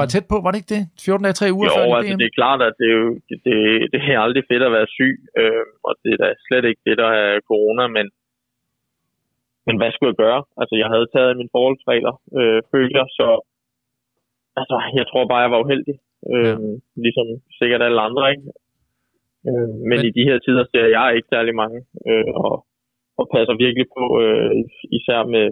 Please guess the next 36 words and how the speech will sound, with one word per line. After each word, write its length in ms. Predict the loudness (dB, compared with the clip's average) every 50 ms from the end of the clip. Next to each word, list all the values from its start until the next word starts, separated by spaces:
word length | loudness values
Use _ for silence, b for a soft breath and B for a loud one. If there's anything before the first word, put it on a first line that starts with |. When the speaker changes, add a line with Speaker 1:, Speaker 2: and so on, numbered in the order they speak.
| -2 -4
Speaker 3:
med 80 | -2 -2 -2
den 80 | -4 -4 _
sportsgren, 540 | -4 0 0 0 0 -2 -4 -4 -4 -4 -2 -2
som... 100 | -2 -2 -2 -4 -8 -10 -10 -10 -8
Altså, 160 | -6 -6 -6 -8 _ _ _ _ _ _ _ -2 0
mit 100 | 2 2 2 2
arbejde 320 | 2 2 2 2 2 2 2 2
er 40 | 2 0
jo 40 | 0 -2
min, 120 | -4 -8 -10 -14 -12 -8
min 120 | -8 -8 -8 -8 _ _ _ _ _ _ _ _ -6 -4
cykling, 300 | -4 -4 -2 -2 -4 -4 -6 _ _ _ _ _ _ _ _ _ _ _ _ -2
så 40 | -2 0
jeg 60 | 0
bliver 140 | 2 0 0
jo 80 | 2 2
nødt 140 | 0 0 0 0
til 80 | 0 2 4 4 4
at, 100 | 2 2 0 -2 -4 _ _ -8 -6
at 40 | -2 -2
holde 160 | -2 -2 -2
mig 80 | -4 -4 -2
fit 120 | -4 -4 -2 -2
for 80 | -6 -4 -2
fight, 240 | -2 -2 -2 -2 _ _ _ _ _ _ -6 -4
øh, 260 | -2 0 0 0 -2 -4 -4 -4
men 80 | -6 -2 -2
det, 80 | -4 -4 _ _ -4
det, 80 | -4 -4 -4 _ _ _ _ _ _ _ _ _ -4
det 80 | -4 -2
kunne 180 | 0 0 2 2
jeg 80 | 2 2
så 80 | 0 -2
ikke 180 | 0 0 0 0
helt 120 | 0 0 0
der, 100 | 0 0